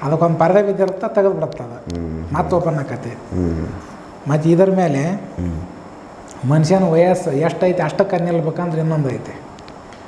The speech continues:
Speaker 2: So, ಸ್ಟ್-, ಅಂದ್ರೆ ಈಗೇನ್ ವಯಸ್ಸಾಗಿರುತ್ತೆ, ಆ ಅಷ್ಟಕ್ಕೆ ನಿಲ್ಬೇಕು ಮ-, ವಯಸ್ಸು.
Speaker 1: ನಿಲ್ಬೇಕು.
Speaker 2: ಮುಂದೆ ವಯಸ್ಸಾಗ್ಬಾರ್ದು ಅಂತ.
Speaker 1: ಮುಂದೆ ವಯಸ್ಸಾಗ್ಬಾರ್ದು. ಅಂದ್ರೆ ಅವಾಗ ಈಗ ಎಪ್ಪತ್ತು ವರ್ಷ ಆಯುಷ್ ಇತ್ತಪ್ಪ ಅಂದ್ರೆ ಎಪ್ಪತ್ತು ವರ್ಷ ಮುಗಿದನ್ ಸಾಯ್ತಾನ ಅವ.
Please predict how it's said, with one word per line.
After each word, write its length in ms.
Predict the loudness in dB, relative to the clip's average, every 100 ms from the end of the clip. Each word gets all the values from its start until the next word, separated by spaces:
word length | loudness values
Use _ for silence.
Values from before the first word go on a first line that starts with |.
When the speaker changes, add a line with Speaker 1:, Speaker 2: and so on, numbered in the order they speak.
| 4
Speaker 2:
So, 260 | 6 6 4
ಸ್ಟ್-, 280 | -2 -10 -2
ಅಂದ್ರೆ 340 | 4 6 8 6
ಈಗೇನ್ 240 | 6 4
ವಯಸ್ಸಾಗಿರುತ್ತೆ, 760 | 4 2 4 2 2 0 0 2
ಆ 180 | 4 2
ಅಷ್ಟಕ್ಕೆ 380 | 0 -6 0
ನಿಲ್ಬೇಕು 600 | 2 4 4 6 4 2
ಮ-, 40 | -2
ವಯಸ್ಸು. 380 | -2 0 0 0
Speaker 1:
ನಿಲ್ಬೇಕು. 260 | -2 0
Speaker 2:
ಮುಂದೆ 200 | 2 4
ವಯಸ್ಸಾಗ್ಬಾರ್ದು 680 | 4 4 4 2 2 -2 0
ಅಂತ. 180 | -4 -4
Speaker 1:
ಮುಂದೆ 280 | -4 -4 -2
ವಯಸ್ಸಾಗ್ಬಾರ್ದು. 800 | -2 -2 -4 -4 -8 -10 -10 -2
ಅಂದ್ರೆ 220 | 2 4
ಅವಾಗ 160 | 4 4
ಈಗ 180 | 2 2
ಎಪ್ಪತ್ತು 360 | 0 0 2
ವರ್ಷ 140 | 2 2
ಆಯುಷ್ 180 | 2 2
ಇತ್ತಪ್ಪ 300 | 2 2 2
ಅಂದ್ರೆ 220 | 4 2
ಎಪ್ಪತ್ತು 340 | 2 0 2
ವರ್ಷ 120 | 2 2
ಮುಗಿದನ್ 240 | 0 0
ಸಾಯ್ತಾನ 380 | 4 4 4
ಅವ. 80 | 2